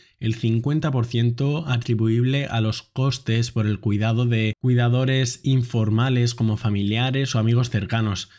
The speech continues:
los cuales emplean una media de cinco horas al día en supervisión.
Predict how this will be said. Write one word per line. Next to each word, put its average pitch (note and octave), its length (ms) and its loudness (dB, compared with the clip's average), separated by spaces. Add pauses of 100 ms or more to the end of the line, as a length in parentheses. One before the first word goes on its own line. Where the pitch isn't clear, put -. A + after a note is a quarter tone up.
(280)
los A#2+ 200 2
cuales B2+ 440 0
emplean G#2+ 600 0
una C#3+ 240 2
media A#2+ 440 2
de G#2+ 180 0
cinco C#3+ 600 0
horas G2 460 -2
al G#2+ 240 0
día D#3 420 0
en A#2+ 160 2
supervisión. G2 760 -2